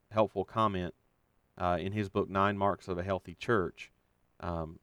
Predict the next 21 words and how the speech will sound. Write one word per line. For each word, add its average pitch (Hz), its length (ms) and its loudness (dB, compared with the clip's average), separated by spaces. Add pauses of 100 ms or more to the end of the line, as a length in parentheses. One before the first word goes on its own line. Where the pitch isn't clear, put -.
his 104 180 -2
comment 95 360 0
on 85 120 -6
this 87 200 -8
matter. 87 320 -4 (1200)
Um, 87 380 -2 (600)
we, 131 360 6
we 143 180 8
should 151 220 4
all, 107 500 8 (720)
without 117 300 10
hesitation, 123 760 2
admit 101 540 4
our 110 220 8
need 107 300 0
for 95 140 -4
discipline, 90 580 -2 (580)
our 101 180 6
need 107 300 2
for 98 120 0
shaping. 90 540 -4